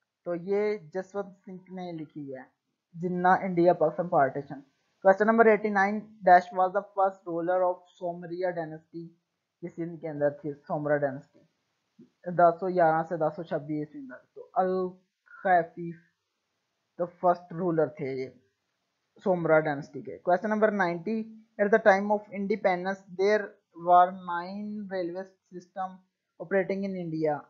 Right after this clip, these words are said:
how many were in Pakistan, नाइन में से तो नाइन रेलवे सिस्टम थे इंडिया के अंदर टोटल, तो उनमें से पाकिस्तान के अंदर सिर्फ, मौजूदा पाकिस्तान के अंदर सिर्फ दो थे। Question number ninety-one,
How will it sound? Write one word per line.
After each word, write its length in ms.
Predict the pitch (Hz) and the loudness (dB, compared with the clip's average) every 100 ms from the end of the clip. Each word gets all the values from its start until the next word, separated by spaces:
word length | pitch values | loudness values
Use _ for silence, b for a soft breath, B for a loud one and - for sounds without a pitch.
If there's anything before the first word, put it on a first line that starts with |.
| _ _ _ _ _ _ _ _ _ _ | _ _ _ _ _ _ _ _ _ _
how 100 | 208 | 0
many 340 | 220 214 220 226 | 2 2 0 4
were 200 | 214 208 | 6 4
in 140 | 208 | 2
Pakistan, 500 | 202 175 - 165 160 160 | -2 -2 -4 -8 -8 -8
नाइन 240 | 160 160 | -8 -8
में 120 | 165 | -12
से 320 | 165 143 - _ _ _ _ _ | -14 -16 -18 _ _ _ _ _
तो 100 | 185 | -8
नाइन 420 | 190 190 202 220 | 0 0 0 -2
रेलवे 320 | 220 196 196 | -2 0 -4
सिस्टम 540 | 202 202 220 202 202 202 | -6 -10 -12 -10 -12 -6
थे 240 | 220 202 | -4 -4
इंडिया 280 | 190 190 196 | -4 -2 -2
के 120 | 190 | -2
अंदर 500 | 185 185 185 180 - _ _ _ _ _ | -4 -4 -2 -4 -8 _ _ _ _ _
टोटल, 340 | - - 208 | -6 0 0
तो 420 | 208 - _ 185 190 | 0 -10 _ -6 -6
उनमें 240 | 202 208 | -4 -6
से 280 | 208 208 196 | -4 -4 -4
पाकिस्तान 460 | - 180 190 190 | -2 -4 -4 -10
के 60 | 190 | -8
अंदर 160 | 185 190 | -10 -8
सिर्फ, 360 | 196 190 190 _ _ 196 | -6 -6 -8 _ _ -12
मौजूदा 260 | 180 175 | -8 -4
पाकिस्तान 400 | 180 170 170 175 | -2 -2 -6 -10
के 60 | 170 | -10
अंदर 180 | 170 175 | -8 -8
सिर्फ 320 | 190 - 180 | -10 -14 -14
दो 320 | 156 151 143 | -8 -6 -6
थे। 200 | 139 139 - _ _ _ _ _ _ _ _ _ _ | -10 -18 -20 _ _ _ _ _ _ _ _ _ _
Question 340 | 196 196 233 226 | 4 4 0 0
number 220 | 214 226 | 4 4
ninety-one, 720 | 226 - 185 208 180 160 151 | 4 0 0 -4 -4 -4 -6